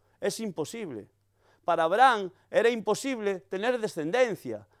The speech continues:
Ah, es completamente imposible, eran demasiado mayores.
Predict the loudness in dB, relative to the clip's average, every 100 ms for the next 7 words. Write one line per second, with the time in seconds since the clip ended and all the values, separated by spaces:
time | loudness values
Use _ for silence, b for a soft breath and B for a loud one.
0 | _ -4 -4 2 0 0 -10 -4 -4 -2
1 | -4 -4 -6 -8 -8 -8 -6 -2 0 0
2 | 0 -4 -6 -2 0 0 -2 -2 0 0
3 | 0 2 0 -2 -12